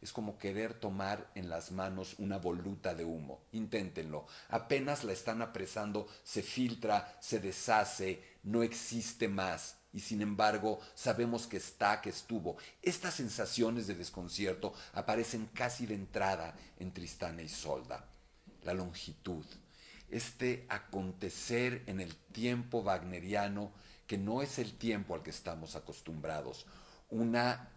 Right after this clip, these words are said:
descolocación casi instantánea. Entonces, a ver, una experiencia, una descolocación, una confusión, una percepción distinta del tiempo,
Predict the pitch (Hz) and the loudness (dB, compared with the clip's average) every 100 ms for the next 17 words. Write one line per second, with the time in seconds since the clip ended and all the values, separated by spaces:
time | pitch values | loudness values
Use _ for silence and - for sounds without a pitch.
0 | - 95 107 98 - - 117 104 104 - | -18 0 2 2 0 4 4 6 2 2
1 | 92 87 - 117 117 117 - - - - | 0 2 6 6 6 4 -8 -4 0 0
2 | - 131 123 117 113 - 107 98 - - | 0 -2 -4 -2 -2 0 -2 -2 0 2
3 | 98 87 76 - - - - - - 113 | 2 2 -6 -8 -14 -16 -16 -18 -10 -4
4 | 107 104 131 120 127 - 104 107 92 - | -2 0 0 2 -2 0 2 2 0 -4
5 | - - - - - 127 143 123 - - | -14 -20 -20 -12 -2 2 2 0 -6 -6
6 | - 110 110 120 117 110 - 95 76 - | 0 2 4 6 4 2 2 2 0 -4
7 | - - - 123 123 127 131 131 113 101 | -18 -20 -4 2 4 4 4 2 0 2
8 | 107 - - 113 104 - 92 - 107 113 | 2 2 4 6 6 2 0 2 6 6
9 | 110 101 82 - - - 120 135 131 120 | 6 4 -2 -8 -12 0 2 4 4 2
10 | 101 - - 95 - - 113 120 107 87 | 0 -4 -4 0 2 6 8 10 8 2
11 | - - - 123 139 120 101 - 104 - | -4 -10 0 2 4 2 0 0 0 2
12 | 123 127 123 117 - - - 123 123 123 | 4 4 2 -2 -4 -6 -2 2 2 4
13 | 113 107 95 - 110 117 120 107 92 80 | 2 2 -2 -4 0 2 4 0 0 -2